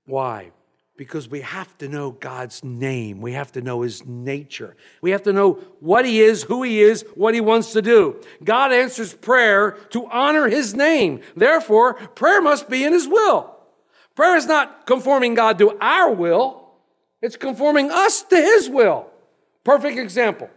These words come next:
Come on, what's the perfect example? Jesus in the Garden of Gethsemane.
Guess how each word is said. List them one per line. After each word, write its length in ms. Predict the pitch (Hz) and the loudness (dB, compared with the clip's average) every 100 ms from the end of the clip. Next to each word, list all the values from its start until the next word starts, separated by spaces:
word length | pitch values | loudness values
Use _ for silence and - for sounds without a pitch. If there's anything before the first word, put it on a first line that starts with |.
| _ _ | _ _
Come 140 | - 285 | -4 2
on, 220 | 208 220 233 | 4 2 0
what's 200 | 254 262 | -4 -2
the 60 | 269 | -2
perfect 360 | 262 240 254 | -2 -2 -4
example? 520 | 220 185 214 160 107 - _ _ _ _ _ _ | -6 -2 -2 -2 -8 -20 _ _ _ _ _ _
Jesus 420 | - 330 370 240 190 | 0 4 4 2 -2
in 120 | 247 | 0
the 80 | 240 | 2
Garden 260 | 262 294 | 2 2
of 60 | 302 | 2
Gethsemane. 680 | 320 339 392 370 226 120 | 0 2 4 6 4 0